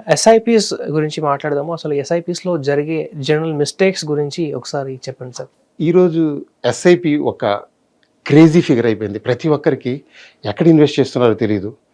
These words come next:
Speaker 2: యాక్చువల్గా వచ్చేసి వాళ్ళు ఎస్ఐపి చేస్తాను అంటున్నారు.
Speaker 1: Hmm.
Speaker 2: ఆ, మ్యూచువల్ ఫండ్లో ఇన్వెస్ట్ చేస్తా, ఆ, మ్యూచువల్ ఫండ్లో చేయనండి, ఎస్ఐపి చేస్తానంటున్నారు. అంటే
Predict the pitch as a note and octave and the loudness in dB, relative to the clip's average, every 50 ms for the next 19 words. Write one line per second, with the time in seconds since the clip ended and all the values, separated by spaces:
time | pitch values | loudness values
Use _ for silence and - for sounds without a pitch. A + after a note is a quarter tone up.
0 | _ _ _ _ _ - B2+ B2 - - - E3+ F#3 F3 F#3 F3 D3+ B2+ A#2+ - | _ _ _ _ _ -2 -2 -2 -2 0 2 4 4 4 6 6 6 4 4 2
1 | - E3 D3+ - - B2+ A#2 A#2 A2+ A2+ C#3 F#3 F#3 - - - - A#2+ - - | 2 0 2 2 0 -2 0 2 2 2 0 -2 -4 -8 -12 -4 -4 -2 4 4
2 | F#3+ D#3+ F3 D3 - C3 G#2 - - B2 B2 C3 C3 A#2 G2 A2+ G#2 G2+ G2+ G#2+ | 2 2 2 -2 -2 -2 -2 -2 -8 -10 -8 -8 -8 -6 -6 -6 -8 -8 -8 -10
3 | A2 - _ _ - - D3 - - - C3+ D3+ D#3+ D#3 D#3 C3 A#2 A#2 - D3 | -12 -16 _ _ -20 -20 -20 -14 -6 -2 -2 -2 -2 -2 -2 -4 -2 0 0 0
4 | C#3 - D3 C#3+ D3 C3+ C3+ C3+ C3 - D3 C3 E3 F3+ F#3 F3+ E3+ E3+ E3+ F3 | 2 2 2 4 4 4 4 2 0 -2 -2 0 2 2 4 6 6 6 8 6
5 | G3 F#3 D#3+ F3+ F3 E3 E3 E3 - D3 D3 D3 C#3+ B2+ A2 G2+ G2+ - _ _ | 6 6 6 4 4 4 2 4 4 4 4 4 2 2 0 -4 -6 -8 _ _
6 | _ - - A2+ - E3+ E3 - E3+ - D3 C3 - - B2+ A2+ A2 G#2 G2+ G2+ | _ -10 -8 -4 2 2 2 2 2 -2 -2 -6 -4 -4 -6 -6 -6 -6 -8 -10
7 | G2+ G2 - - _ _ - C3+ C3 F3+ G3 G3 | -10 -10 -12 -16 _ _ -12 -8 -4 -4 -4 -6